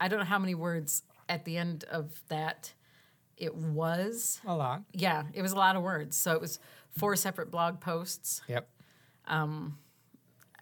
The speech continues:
Speaker 1: it probably
Speaker 2: Some
Speaker 1: end-
Speaker 2: nice images, if I do say so
Speaker 1: Yes.
Speaker 2: myself.
Speaker 1: Yeah, he took the pictures, so he, he feels
Speaker 2: A
Speaker 1: pretty good
Speaker 2: couple
Speaker 1: about
Speaker 2: of them,
Speaker 1: them.
Speaker 2: not all of them.
Speaker 1: Yeah.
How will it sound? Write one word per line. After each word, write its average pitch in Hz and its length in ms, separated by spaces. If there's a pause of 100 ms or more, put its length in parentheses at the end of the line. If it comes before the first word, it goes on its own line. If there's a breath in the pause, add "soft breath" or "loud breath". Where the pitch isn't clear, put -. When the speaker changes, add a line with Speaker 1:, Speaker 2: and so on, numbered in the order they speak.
(220)
Speaker 1:
it 208 160
probably 190 460
Speaker 2:
Some 185 120
Speaker 1:
end- 175 80
Speaker 2:
nice 165 240
images, 135 440
if 131 140
I 123 40
do 120 140
say 127 160
so - 140
Speaker 1:
Yes. 160 320
Speaker 2:
myself. 131 240
Speaker 1:
Yeah, 165 240
he 208 160
took 214 160
the 165 80
pictures, 147 340
so 143 160
he, 147 240
he 147 160
feels - 200
Speaker 2:
A - 20
Speaker 1:
pretty 156 140
good - 40
Speaker 2:
couple 165 140
Speaker 1:
about 160 140
Speaker 2:
of - 40
them, - 40
Speaker 1:
them. 143 100
Speaker 2:
not 135 100
all 120 140
of 143 80
them. 165 160
Speaker 1:
Yeah. 160 220